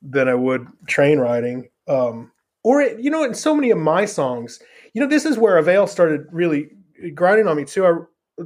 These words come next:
wrote the, the, the wh-, a whole song, drums, bass, guitar,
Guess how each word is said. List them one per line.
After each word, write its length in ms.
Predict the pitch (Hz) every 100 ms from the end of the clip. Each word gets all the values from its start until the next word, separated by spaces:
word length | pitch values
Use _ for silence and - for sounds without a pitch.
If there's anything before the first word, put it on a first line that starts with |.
| 151
wrote 340 | 175 180 190 -
the, 320 | 156 151 156 _ _ _ - 151
the, 160 | 156 -
the 160 | 147 151
wh-, 220 | - 165 160
a 40 |
whole 400 | - - 226 226
song, 440 | - 190 151 113
drums, 520 | 113 160 160 160 143 -
bass, 320 | 139 139 -
guitar, 560 | 139 - 143 135 127